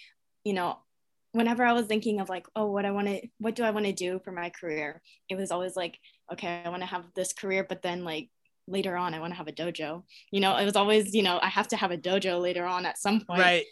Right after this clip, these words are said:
Speaker 1: So in my mind, I'm like, "Well, why, why don't I start earlier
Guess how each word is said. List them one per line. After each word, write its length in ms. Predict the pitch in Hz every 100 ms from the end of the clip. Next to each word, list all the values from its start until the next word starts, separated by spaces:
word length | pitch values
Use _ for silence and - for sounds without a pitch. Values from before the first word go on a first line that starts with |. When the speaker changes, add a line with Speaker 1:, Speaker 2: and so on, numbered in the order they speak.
| _ _
Speaker 1:
So 160 | - 190 - -
in 80 | 220
my 100 | 214
mind, 300 | 202 190 208
I'm 100 | 202
like, 280 | 196 185 185 - _ _ _ _
"Well, 460 | 202 208 220 240 247
why, 380 | 214 214 220 -
why 140 | 202
don't 160 | 208 208
I 80 | 208
start 280 | - 208 -
earlier 440 | 214 233 233 196